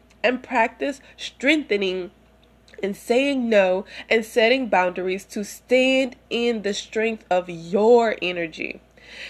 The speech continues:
Now, this is the general themes and energies that may help you guys, and we will talk more about this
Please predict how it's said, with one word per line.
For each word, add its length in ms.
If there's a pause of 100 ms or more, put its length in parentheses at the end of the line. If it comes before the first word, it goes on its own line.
(120)
Now, 300
this 260
is 120
the 120
general 420
themes 360
and 140
energies 640
that 280
may 300
help 260
you 120
guys, 600
and 240
we 140
will 180
talk 320
more 360
about 440
this 260